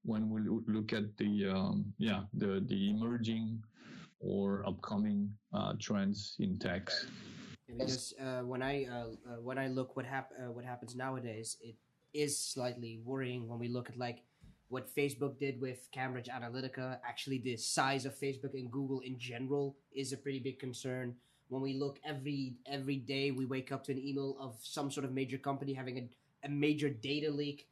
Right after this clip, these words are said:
Speaker 2: Um, I, for example, MyFitnessPal had a data leak. Uh, I think some, uh, some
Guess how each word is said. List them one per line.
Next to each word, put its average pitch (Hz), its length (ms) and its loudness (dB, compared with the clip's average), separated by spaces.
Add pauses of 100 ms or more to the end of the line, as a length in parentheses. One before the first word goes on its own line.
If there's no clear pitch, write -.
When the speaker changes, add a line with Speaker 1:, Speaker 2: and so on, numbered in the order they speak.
(340)
Speaker 2:
Um, 120 360 -2 (300)
I, 147 120 -4
for 156 160 -2
example, 139 360 0
MyFitnessPal 139 880 2
had 131 120 -4
a 127 60 -4
data 135 300 0
leak. 135 320 0 (380)
Uh, 120 180 -4
I 127 100 -4
think 135 340 -2
some, 139 600 4
uh, 127 520 -2 (260)
some 135 300 0